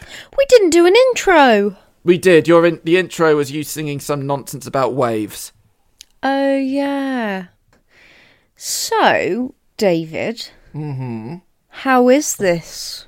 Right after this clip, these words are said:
Speaker 1: unemployed life? <laughs>
Speaker 2: Well, so yeah, for those that don't know,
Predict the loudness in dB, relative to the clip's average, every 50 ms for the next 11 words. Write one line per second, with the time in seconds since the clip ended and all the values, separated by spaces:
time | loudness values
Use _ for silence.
0 | _ _ _ _ _ _ -2 -2 0 0 -2 -4 -4 -6 -4 -4 -2 -2 -2 -2
1 | -4 -4 -2 -2 -4 -6 -8 -12 _ _ _ -16 -16 -14 -14 -16 -16 -18 -20 -20
2 | -20 -20 -20 -20 -20 _ _ -20 -20 _ _ -12 -4 2 4 4 4 4 4 2
3 | -2 -6 -8 -14 _ _ -20 -8 -4 -2 0 0 0 0 0 0 0 0 -2 -4
4 | -6 -10 -8 -4 0 2 2 2 2 -2 -4 -6 -8 -6 -2 0 0 0 0 -2
5 | -4 -8 -6 -4 -2 -2 -2 -2 -2